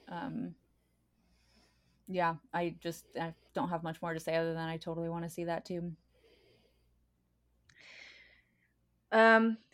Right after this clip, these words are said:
Speaker 2: he, Hagrid, finally sends an owl in the books to the trio, letting him know that the egg is hatching. In the film, however,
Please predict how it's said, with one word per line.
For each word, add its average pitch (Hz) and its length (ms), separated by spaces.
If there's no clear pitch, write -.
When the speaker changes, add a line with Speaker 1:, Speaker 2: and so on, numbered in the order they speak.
Speaker 2:
he, 240 440
Hagrid, 202 680
finally 202 760
sends 226 380
an 196 140
owl 180 680
in 190 120
the 180 100
books - 480
to 185 260
the 175 120
trio, 170 440
letting 170 320
him 185 140
know 170 380
that - 220
the 180 120
egg 160 200
is 175 100
hatching. 180 500
In 185 200
the 185 80
film, 269 320
however, 180 720